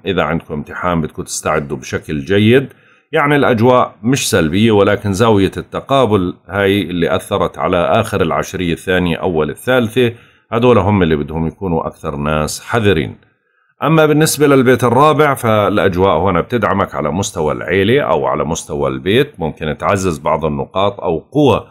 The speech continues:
داخل البيت، ممكن حوارات أو نقاشات أو حل مشكلة معينة كان صعب إنك تحلها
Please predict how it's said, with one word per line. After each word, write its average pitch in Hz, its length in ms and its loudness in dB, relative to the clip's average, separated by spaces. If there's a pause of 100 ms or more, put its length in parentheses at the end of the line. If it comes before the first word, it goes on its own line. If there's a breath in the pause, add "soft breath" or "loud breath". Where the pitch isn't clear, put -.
(340 soft breath)
داخل 104 380 -2
البيت، 73 560 -2
ممكن 101 360 -2
حوارات 80 600 -2
أو 80 180 -2
نقاشات 82 680 -4
أو 110 220 0
حل 160 420 0
مشكلة 95 560 -2
معينة 78 600 0
كان 85 360 -4
صعب 101 300 0
إنك 80 220 -2
تحلها 85 640 -2